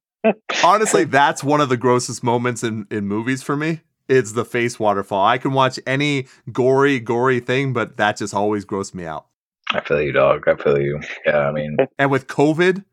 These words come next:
Speaker 1: that'll never happen again.
Speaker 2: Nope.
Speaker 1: It's all good.
Speaker 2: Nope. <laughs>
Speaker 1: Oh, fuck. All right, well, guys, I think right now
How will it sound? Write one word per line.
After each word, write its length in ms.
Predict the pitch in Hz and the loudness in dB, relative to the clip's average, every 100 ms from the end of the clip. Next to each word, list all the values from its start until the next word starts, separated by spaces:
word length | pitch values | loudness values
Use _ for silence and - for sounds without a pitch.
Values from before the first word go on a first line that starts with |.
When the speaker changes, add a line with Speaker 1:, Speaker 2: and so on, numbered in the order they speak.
| _ | _
Speaker 1:
that'll 240 | 120 117 113 | 0 2 2
never 320 | 113 123 117 | 0 2 2
happen 320 | 120 110 107 | 0 0 -2
again. 340 | 92 90 71 - _ _ _ - | -8 -8 -12 -18 _ _ _ -4
Speaker 2:
Nope. 240 | 71 - _ _ _ _ 135 | -2 -2 _ _ _ _ -10
Speaker 1:
It's 200 | 131 - | -4 0
all 200 | 127 - - | -2 -2 -8
good. 240 | 123 - _ _ _ _ - | -8 -10 _ _ _ _ -2
Speaker 2:
Nope. 200 | 104 - - - - - - - - _ - _ - | 0 0 -2 -10 -6 -8 -8 -12 -12 _ -20 _ -12
<laughs> 80 | - - - - - - - - _ _ - 208 _ - - _ _ _ - | -6 -4 -4 -4 -6 -6 -8 -12 _ _ -4 -4 _ -20 -20 _ _ _ -2
Speaker 1:
Oh, 380 | 147 143 131 - | 2 4 4 0
fuck. 220 | 113 - _ _ | -2 -6 _ _
All 80 | 151 | 4
right, 120 | 143 | 4
well, 140 | 135 139 | 4 2
guys, 400 | 165 151 147 - _ - | 4 4 2 -6 _ 0
I 220 | 127 180 | 2 2
think 320 | 180 151 123 123 | 0 -4 -4 -2
right 200 | 120 110 | -2 -2
now 360 | 107 101 95 | -2 -2 -4